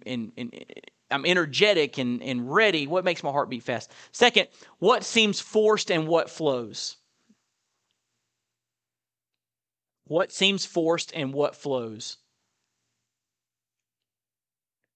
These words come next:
I've seen people, uh, who think they are gifted in a certain area, and to be as charitable as I can, they're just not.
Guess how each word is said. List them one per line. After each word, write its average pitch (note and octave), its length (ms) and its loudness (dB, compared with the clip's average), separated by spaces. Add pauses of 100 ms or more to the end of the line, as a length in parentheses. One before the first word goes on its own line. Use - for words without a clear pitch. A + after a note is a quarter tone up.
(680)
I've C#3 160 -8
seen F3+ 220 2
people, F3+ 540 0 (840)
uh, B2+ 480 2 (140)
who D#3 160 -2
think E3+ 300 2
they E3+ 100 2
are D3+ 80 2
gifted D#3 380 -4
in D#3+ 80 -2
a D3+ 40 -6
certain D#3 300 -2
area, C3 500 -2 (280)
and B2 340 -2 (200)
to B2+ 100 -8
be C#3 560 -2
as C3+ 100 -10
charitable D3 400 0
as D3+ 80 -2
I D#3 80 0
can, B2 300 -6
they're A#2+ 120 -6
just A#2 220 -10
not. F#2+ 320 -14